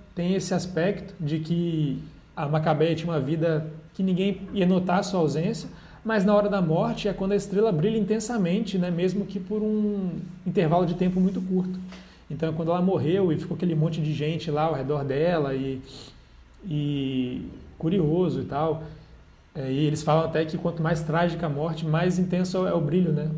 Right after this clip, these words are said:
nesse momento. E, e uma reflexão que eu pensei também, só pra acrescentar uma coisinha assim, não muito em relação ao livro, mas em relação a esse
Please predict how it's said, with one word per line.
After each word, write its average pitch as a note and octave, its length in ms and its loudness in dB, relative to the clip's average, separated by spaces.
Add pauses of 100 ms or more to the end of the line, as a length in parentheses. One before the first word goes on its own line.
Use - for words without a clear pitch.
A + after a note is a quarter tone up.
nesse D3 200 -4
momento. D#3 440 -2 (1080)
E, F#3 380 4
e - 20 2
uma G#3 260 2
reflexão G3 580 2
que - 80 0
eu G#3 60 2
pensei F#3 360 0
também, F3+ 260 -2
só G#3+ 140 -2
pra F#3 460 2
acrescentar F3 500 -2
uma E3+ 140 0
coisinha E3 380 -2
assim, D#3+ 260 -4
não F3 280 2
muito F#3 600 2 (600)
em F#3 100 -2
relação E3 340 2
ao F#3+ 80 4
livro, F3 240 2
mas E3+ 160 2
em D#3 40 2
relação D#3+ 440 0
a D#3+ 80 0
esse D#3 600 -4